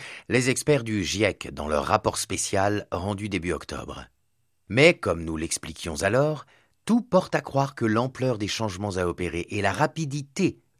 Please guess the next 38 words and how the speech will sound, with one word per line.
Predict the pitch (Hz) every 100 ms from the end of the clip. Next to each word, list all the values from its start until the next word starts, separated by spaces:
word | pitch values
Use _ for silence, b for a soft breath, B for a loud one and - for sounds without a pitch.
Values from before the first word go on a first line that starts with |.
| -
avec | 95 92
laquelle | 98 101 95
il | 90
faudrait | - 90 92
les | 85
réaliser | 85 82 80 73 98 B B B B B -
rend | 101 135
une | 135 123 117
telle | - 104 110
réponse | 104 - 95 95 95 - _ -
tout | 110 92
à | 101
fait | - 78
improbable. | 65 71 69 - - - _ _ _ _ _ _ _ -
Sans | - 104
compter, | 98 87 143 143
pour | - 85 -
prendre | 90 85 65
un | 65
dernier | 76 80 78
exemple | 73 71 76 78
récent, | 71 - 95 101 B B B B B
l'élection | 90 127 127 - - 147
d'ennemis | 117 113 107 107
déclarés | 80 101 95 104 95 107 92
de |
la | 80 78
planète, | 92 95 87 - - -
comme | 73 78
ce | -
fut | 78 85
le | 80
cas | 104
la | 90
semaine | - 92 82
passée | 90 - 113
au | 107
Brésil. | 95 98 90 82 - -